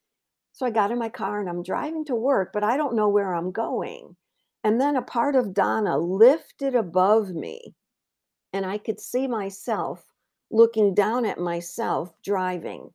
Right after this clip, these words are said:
But the Donna that I was at that moment was above myself. Drove to work, got there, got out of my car, walking through my, the employees, and they're all, "Hey, Donna, how's it going?" And I'm like, "I have no idea who these people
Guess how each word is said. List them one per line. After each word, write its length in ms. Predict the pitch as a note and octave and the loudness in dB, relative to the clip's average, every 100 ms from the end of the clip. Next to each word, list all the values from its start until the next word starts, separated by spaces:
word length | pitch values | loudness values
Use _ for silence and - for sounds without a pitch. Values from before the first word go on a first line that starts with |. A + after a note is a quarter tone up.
| _ _ _ _ _ _ _ - | _ _ _ _ _ _ _ -6
But 160 | F#3 F#3 | -4 -4
the 80 | |
Donna 420 | F3+ G3+ A3 A3 F3+ | -2 -2 0 0 0
that 160 | F3+ | -2
I 140 | F3 E3+ | -2 -2
was 240 | F#3+ F#3+ | -2 -2
at 140 | E3 - | -2 -2
that 160 | A#2+ | -4
moment 360 | F#3+ G#3 F3+ - | 0 0 0 -2
was 200 | D#3 D3 | -4 -4
above 540 | C#3 - D#3+ C#3 C#3+ | -6 0 0 0 -4
myself. 600 | E2+ C#2+ - - A#1+ - _ _ _ _ _ _ _ _ _ _ _ _ | -12 -12 -12 -12 -12 -16 _ _ _ _ _ _ _ _ _ _ _ _
Drove 280 | - A#3 B3+ | 2 6 6
to 100 | C#4 | 4
work, 380 | G3 E3 E3 _ _ - | 2 2 0 _ _ -2
got 240 | F3 F3+ - | 0 0 -4
there, 340 | C3 C3 F3 - | -6 -6 -10 -10
got 140 | D3 | -4
out 180 | D3+ B3+ | -2 -2
of 80 | C4+ | -4
my 160 | A#3+ A3 | -6 -8
car, 540 | - C#3+ D3+ C#3+ D#3+ _ _ _ _ _ _ _ | -10 -10 -8 -10 -12 _ _ _ _ _ _ _
walking 480 | F#3 G3 F#3 G3+ G3+ | -2 0 0 -2 -4
through 180 | G3 F#3 | -2 -2
my, 320 | E3+ D#3+ D#3+ D#3 | -2 -4 -8 -8
the 100 | E3+ E3 | -6 -4
employees, 680 | E3 F#3+ F3+ E3 D3 D#3+ D#3+ | -4 -2 0 0 -2 -6 -6
and 160 | D#3+ | -4
they're 100 | E3+ | -2
all, 120 | E3+ | 0
"Hey, 160 | F#3 C4+ | 2 2
Donna, 260 | C#4+ C#4+ C#4 | 2 0 -2
how's 140 | C4 | -4
it 80 | C4+ | -4
going?" 380 | C#4 C4+ C4+ C4 _ _ _ _ | -4 -4 -4 -6 _ _ _ _
And 80 | A3+ | -6
I'm 80 | A3 | -4
like, 200 | G#3+ G#3 _ _ - | -4 -6 _ _ -18
"I 40 | E4 | -14
have 120 | D#4 | -8
no 180 | A3 G#3+ | -6 -4
idea 180 | A3 | -4
who 100 | A3 | -6
these 140 | A3 G#3+ | -6 -8
people 360 | - G#3+ G#3 | -8 -4 -4